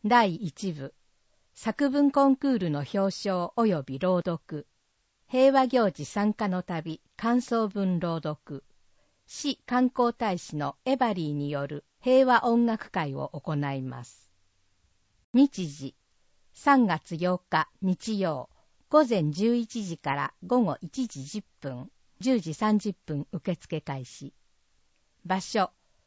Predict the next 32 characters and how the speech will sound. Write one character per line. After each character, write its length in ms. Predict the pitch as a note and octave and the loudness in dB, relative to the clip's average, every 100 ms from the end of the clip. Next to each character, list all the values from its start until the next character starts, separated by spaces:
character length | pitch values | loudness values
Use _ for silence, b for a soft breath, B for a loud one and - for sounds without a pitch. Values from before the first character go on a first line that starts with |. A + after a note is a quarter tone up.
| _ | _
小 140 | - A#3+ | 0 2
金 340 | C4 B3 A3 | 4 2 0
井、 180 | D3 - _ _ | -2 -8 _ _
宮 220 | G3 A#3+ C4 | 0 2 2
地 140 | C4+ | 0
楽 240 | A#3+ A3+ | -2 -4
器 160 | - G#3+ | -4 -4
ホ 220 | G3 F3 | -2 -2
ー 40 | C#3 | -4
ル、 160 | B2 - | -10 -10
小 340 | - A#3 A3+ | -2 0 0
ホ 280 | - F#3+ D3 | 0 -2 -2
ー 40 | |
ル。 180 | C3 A#2 _ _ _ _ _ - | -6 -16 _ _ _ _ _ -6
定 280 | A#3+ A#3+ A3+ | 0 2 2
員、 380 | G#3+ F#3+ F#3 - _ _ | 0 -2 -4 -10 _ _
百 280 | - G#3 C#4 | -8 -2 4
二 180 | C4 B3 | 4 4
十 260 | A3+ G3 | 2 -2
人。 400 | C#3 B2+ B2 B2 - _ _ _ - | 0 -4 -6 -10 -16 _ _ _ -4
当 160 | G#3 | -2
日 260 | F3+ F#3+ - | -2 -4 -8
先 240 | - F3 | -6 -4
着 260 | - D#3+ D#3+ | -4 -6 -8
順。 380 | C#3 D3 C#3 C#3+ _ _ _ _ _ _ _ _ _ _ _ | -8 -6 -8 -10 _ _ _ _ _ _ _ _ _ _ _
エ 100 | C4 | -2
バ 180 | C4 A3+ | 2 2
リ 160 | E3+ D3+ | 0 -2
ー 40 | |
の 120 | C#3 C3 | -4 -6
写 200 | D#3+ C3+ | -10 -12
真。 500 | - D#3 C3+ C3 | -10 -8 -6 -8